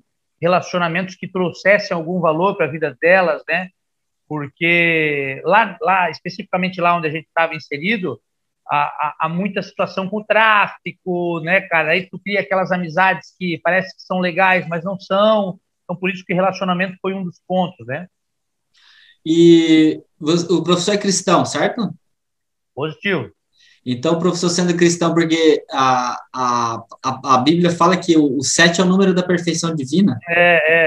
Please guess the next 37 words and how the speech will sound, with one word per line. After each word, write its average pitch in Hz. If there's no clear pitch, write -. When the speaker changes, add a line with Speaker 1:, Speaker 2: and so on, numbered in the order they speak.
Speaker 1:
é, 156
é. 151
Mas, 185
mas 196
por 233
incrível 226
que 208
pareça, 175
cara, 139
é, 143
Speaker 2:
Não, 135
não 180
Speaker 1:
quando -
Speaker 2:
teve 202
Speaker 1:
eu 202
Speaker 2:
nenhuma 202
Speaker 1:
li 214
Speaker 2:
inspira-, 196
não, 170
não 185
teve 190
nenhuma 208
inspiração 175
religiosa 196
Speaker 1:
Não, 170
Speaker 2:
nisso? 190
Speaker 1:
não 196
teve 220
lá, 240
mas 240
teve 220
com 233
a 220
questão 226
do 240
H 190
aqui. 139